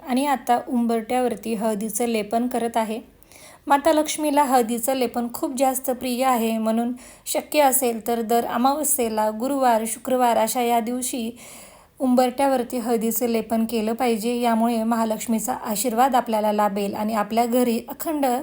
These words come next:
महालक्ष्मीचा वास असेल. तर हळदीचं लेपन करून त्यावरती हे पांढऱ्या रांगोळीच्या कलरने पावलाचे साचे काढलेत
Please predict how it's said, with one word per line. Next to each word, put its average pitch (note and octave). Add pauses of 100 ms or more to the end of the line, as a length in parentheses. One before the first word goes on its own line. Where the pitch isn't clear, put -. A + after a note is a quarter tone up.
(420)
महालक्ष्मीचा A3+
वास G#3+
असेल. A3+ (680)
तर A#3
हळदीचं A#3
लेपन A#3+
करून C4
त्यावरती A#3 (400)
हे C4+
पांढऱ्या B3
रांगोळीच्या A#3
कलरने A#3+ (540)
पावलाचे A3
साचे B3
काढलेत A#3